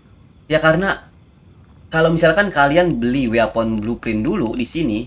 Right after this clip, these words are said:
contohnya kayak misalkan gua main kan The Bull's Eye ya.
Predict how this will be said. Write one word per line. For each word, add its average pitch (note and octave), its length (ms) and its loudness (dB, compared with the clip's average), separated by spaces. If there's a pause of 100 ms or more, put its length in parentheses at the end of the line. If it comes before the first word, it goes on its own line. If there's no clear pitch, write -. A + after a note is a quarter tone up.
contohnya A2+ 560 -6
kayak G#2 640 -4 (400)
misalkan C3 480 0
gua C#3+ 160 4
main B2+ 400 -2 (400)
kan D#3+ 160 0
The C3+ 80 0
Bull's A#2 240 -4
Eye C3 160 0
ya. G#2 160 -4